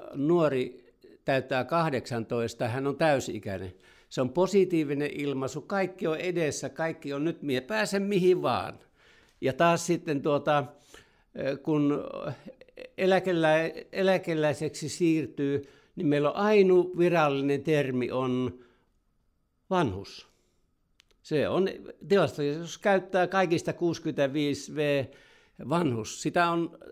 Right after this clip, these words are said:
kyselty, Vanhusten työn keskusliitto on kyselyissä, määräkyselyissä, ö, kysynyt, että mitä sitä käytettäisiin. Seniori oli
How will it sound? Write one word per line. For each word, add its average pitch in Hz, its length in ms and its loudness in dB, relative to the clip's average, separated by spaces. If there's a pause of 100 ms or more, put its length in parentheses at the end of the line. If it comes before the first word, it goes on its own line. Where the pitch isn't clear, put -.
(200)
kyselty, 180 640 4
Vanhusten 160 500 0
työn 156 160 0
keskusliitto 151 720 -2
on 151 180 0
kyselyissä, 143 640 2
määräkyselyissä, 143 1200 0 (1000)
ö, 156 60 -4
kysynyt, 151 420 2
että 123 120 -4
mitä 165 280 2
sitä 135 200 -2
käytettäisiin. 107 1200 -2 (120)
Seniori 147 600 4
oli 131 380 -2